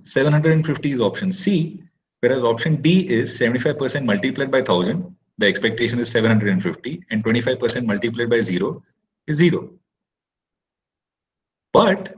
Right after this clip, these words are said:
I'm guessing most of you still chose, and I'm also guessing that most of you chose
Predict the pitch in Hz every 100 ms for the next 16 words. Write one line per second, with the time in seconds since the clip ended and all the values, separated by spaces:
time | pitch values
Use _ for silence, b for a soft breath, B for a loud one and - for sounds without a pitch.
0 | - _ _ _ _ _ - 120 113 110
1 | 175 135 131 165 170 170 180 175 170 165
2 | 117 98 - - - 117 117 110 127 -
3 | 233 131 95 123 156 147 113 120 - 151
4 | 160 160 151 123